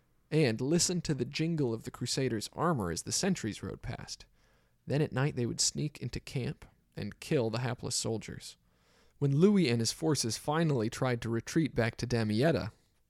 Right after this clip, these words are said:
they were utterly defeated in battle,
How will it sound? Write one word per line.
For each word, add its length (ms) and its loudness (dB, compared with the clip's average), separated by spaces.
they 180 2
were 300 2
utterly 360 2
defeated 460 -2
in 140 -4
battle, 340 -8